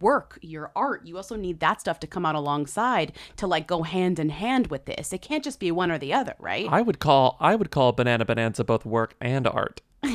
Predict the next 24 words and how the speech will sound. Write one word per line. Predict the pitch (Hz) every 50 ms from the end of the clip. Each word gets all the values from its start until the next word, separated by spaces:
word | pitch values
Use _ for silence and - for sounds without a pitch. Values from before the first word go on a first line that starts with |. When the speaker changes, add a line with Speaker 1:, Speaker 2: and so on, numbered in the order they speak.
| 196 175 170 151
Speaker 2:
to | - 127
be | 117 110 -
honest. | - 120 113 107 - - - - - - - -
Speaker 1:
<laughs> | - - _ _ - - _ _ _ -
You | 269 262
get | 254 320 359 370
what | 320 226
I'm | 180 165 170
saying? | - - 170 160 151 147 175 - - - - 381 262 -
We | 262
have | 349 -
to | -
Speaker 2:
No, |
I | -
get | 294
what |
Speaker 1:
remember | 254 262 254 294 269
Speaker 2:
you're | 254
Speaker 1:
that | 214 202 -
she's | - 208
Speaker 2:
saying. | -
Speaker 1:
good | - 226 226 220
at | 202 190 - -
acting. | 214 285 359 403 - - - - 156 - - -